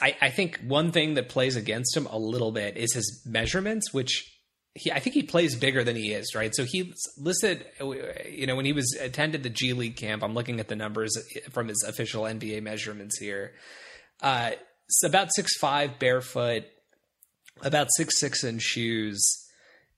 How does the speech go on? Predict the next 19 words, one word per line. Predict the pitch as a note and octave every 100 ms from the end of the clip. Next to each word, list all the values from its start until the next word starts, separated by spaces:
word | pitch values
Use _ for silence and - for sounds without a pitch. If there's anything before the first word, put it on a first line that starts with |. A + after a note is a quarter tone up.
| _ _
eight | - C3+ C#3+
foot | - C3+
five | C#3 B2 A#2+
standing | A#2+ - B2+ A#2 A2+
reach, | A2+ A#2 A#2 - - - - _
two | - C#3+
hundred | D3 C#3
seventeen | - G#3+ D#3 C3 C#3 C3
pounds, | C3 A#2 A#2 A2+ A2 A2 - - - - - _ _ -
uh, | B2 A#2 A2 A2
six | - - D#3+
eight | D3 C#3+ C#3
and | B2+
a |
quarter | B2 C3 A#2 A2
wingspan. | G#2 G#2 G#2+ - F#2+ F#2+ -
So | - D3+ C#3 C3+ - _ _ _ _ _ _ _ _ _ _ _ _ _ _ _ _ -
I, | D#3+ -
the | D#3+